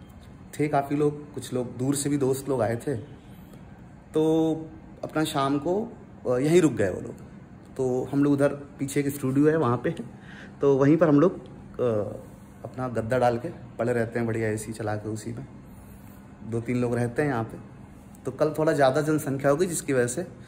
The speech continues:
नीरज सर जो है उन्होंने sacrifice कर, उन्होंने कहा, "नहीं, मैं यहाँ पंखे में सो जाऊँगा।" इस सोफे पे पड़े हुए थे वो। और रात को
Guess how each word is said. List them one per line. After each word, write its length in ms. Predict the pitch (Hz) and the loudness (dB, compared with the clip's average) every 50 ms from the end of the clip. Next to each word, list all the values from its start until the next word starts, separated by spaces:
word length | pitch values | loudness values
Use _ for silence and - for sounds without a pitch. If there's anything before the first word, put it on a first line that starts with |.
| - - - - - - - - | -20 -20 -20 -20 -20 -20 -8 -2
नीरज 280 | 120 123 123 123 139 131 | 0 2 2 2 2 0
सर 200 | - - 139 127 | 0 0 0 0
जो 120 | 120 120 | 0 -2
है 160 | 127 147 190 151 | -4 -2 0 0
उन्होंने 260 | 135 135 135 135 123 | 0 0 -2 -4 -4
sacrifice 560 | 110 127 - - 123 110 - 120 127 127 - | -6 -6 -4 -4 -4 -2 0 0 0 0 0
कर, 100 | - 170 | 2 2
उन्होंने 180 | 165 160 143 143 | 2 4 2 2
कहा, 80 | 143 | 2
"नहीं, 140 | 143 135 127 | 2 4 4
मैं 440 | 123 120 120 127 139 - - - 110 | 2 2 2 0 -2 -4 -6 -8 -6
यहाँ 140 | 104 120 131 | -4 -4 -4
पंखे 380 | - 110 104 107 107 - 117 | -4 -4 -4 -4 -2 -2 -2
में 140 | 110 123 151 - - - - - - - - - - | -2 -2 -4 -6 -12 -16 -18 -18 -20 -20 -18 -6 0
सो 120 | - 104 | 0 2
जाऊँगा।" 320 | 95 107 107 107 113 123 - - | 2 0 0 -2 -2 -2 -2 -2
इस 220 | - - - - - | -4 -6 -6 -2 0
सोफे 260 | 156 156 151 - 156 | 2 2 2 2 0
पे 100 | 147 156 | 0 0
पड़े 200 | 143 - 101 98 | 0 0 2 2
हुए 180 | 98 92 - - | 0 -2 -4 -8
थे 160 | - - - | -10 -10 -12
वो। 80 | - - - - - - - - - - - - - - - - - - - - - - - - | -12 -12 -14 -16 -16 -16 -16 -16 -16 -18 -18 -20 -20 -20 -20 -20 -20 -20 -20 -20 -20 -10 -2 0
और 160 | 123 123 120 120 123 123 123 123 117 120 120 | 0 0 2 2 2 2 2 2 2 2 4
रात 280 | 120 127 139 135 - | 4 4 4 2 0
को 180 | - - 143 | -2 0 2